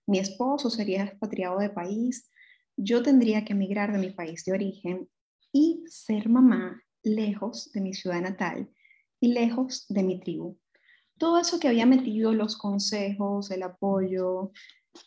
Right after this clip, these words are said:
la red de soporte, se desmontó en un segundo. Y entonces tuve que volver a armar el equipaje.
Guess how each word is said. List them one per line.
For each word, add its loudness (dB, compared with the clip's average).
la 2
red 2
de 2
soporte, -2
se -4
desmontó -2
en 2
un -2
segundo. -2
Y 6
entonces 2
tuve 2
que 0
volver 2
a 0
armar 0
el -6
equipaje. -8